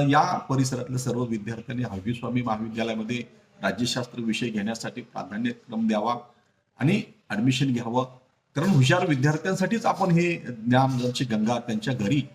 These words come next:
अ, अशा पद्धतीने हे चॅनेल चालू केलेलं आहे आपल्यासाठी. कारण गोरगरिबांच्या मुलांसाठी ह्या सगळ्या गोष्टी कोणी होत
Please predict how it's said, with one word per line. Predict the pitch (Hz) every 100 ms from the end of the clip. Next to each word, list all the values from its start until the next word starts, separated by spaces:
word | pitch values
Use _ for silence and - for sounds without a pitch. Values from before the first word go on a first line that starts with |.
| _ _ _
अ, | 113 113
अशा | - -
पद्धतीने | 202 180 165 165 165
हे | 151 147
चॅनेल | 139 90 107 117
चालू | 113 104 101
केलेलं | 107 107 104
आहे | 120
आपल्यासाठी. | 127 - 151 135 113
कारण | 101 113 117
गोरगरिबांच्या | 110 117 123 127 127 127 135
मुलांसाठी | 123 135 139 135 156
ह्या | - _ - 190
सगळ्या | 180 165 165
गोष्टी | 170 196
कोणी | 185 190
होत | 139 196